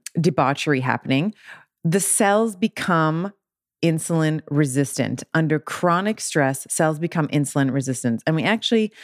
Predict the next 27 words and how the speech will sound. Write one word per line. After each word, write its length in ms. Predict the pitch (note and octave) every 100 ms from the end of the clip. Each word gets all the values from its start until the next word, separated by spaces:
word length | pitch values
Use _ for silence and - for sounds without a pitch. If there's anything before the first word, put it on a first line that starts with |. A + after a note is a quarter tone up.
| - -
call 240 | C#4+ D#4+
this 300 | F3 C#3 D3 - - -
insulin-mediated 1000 | G#3+ G#3+ A#3+ A3 F3+ E3+ D#3+ D3 C#3+ -
insulin 360 | C3+ - C3+
resistance, 520 | B2+ B2+ B2 - C3+
because 340 | - D#3 A3+ G#3
there's 180 | G3+ -
too 420 | - A#3 C4 A#3+
much 260 | F#3+ F3 -
insulin. 580 | D#3+ D#3 D3 B2+ A#2+ - - F#3+
Your 140 | E3+
cells 360 | D#3+ F3+ F3 F3+
are 60 | F3
like, 220 | C#3+ C3+
"Okay, 220 | C#3+ B2+
we 120 | B2
gotta 220 | C3+ C#3+ C#3
downregulate 640 | C#3 C3+ C3+ C3 C3 B2+
our 100 | A#2+
sensitivity 640 | - B2 B2 C3 A#2 A2
to 140 | - -
this." 260 | A#2+ - D#3+ _ _ _ _ _ _ _ - -
And 180 | F3+ E3
this 240 | C4 C#4
is 180 | - F#3+
what 140 | F#3+
favors, 640 | - F3 E3+ D3+ C3 B2+